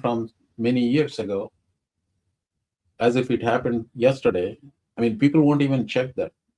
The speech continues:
నేను కూడా ఒక్క క్షణం అనుకున్నాను, "ఏంటి ఇప్పుడు నిన్న మొన్న జరిగిందా ఇదని?" But I just had to check.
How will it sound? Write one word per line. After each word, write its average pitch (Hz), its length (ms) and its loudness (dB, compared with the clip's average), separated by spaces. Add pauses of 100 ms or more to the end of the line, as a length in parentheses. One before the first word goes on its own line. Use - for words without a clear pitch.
(880)
నేను 170 220 2 (100)
కూడా 180 140 2 (100)
ఒక్క 147 240 -6
క్షణం 156 300 0
అనుకున్నాను, 143 400 -2
"ఏంటి 151 180 -4
ఇప్పుడు 123 220 -6 (320)
నిన్న 123 200 2
మొన్న 143 220 2
జరిగిందా 117 380 0 (100)
ఇదని?" - 240 -16 (720)
But 139 120 0 (340)
I 120 40 4 (100)
just 156 200 4
had 151 160 2
to 139 60 0 (120)
check. 160 160 -4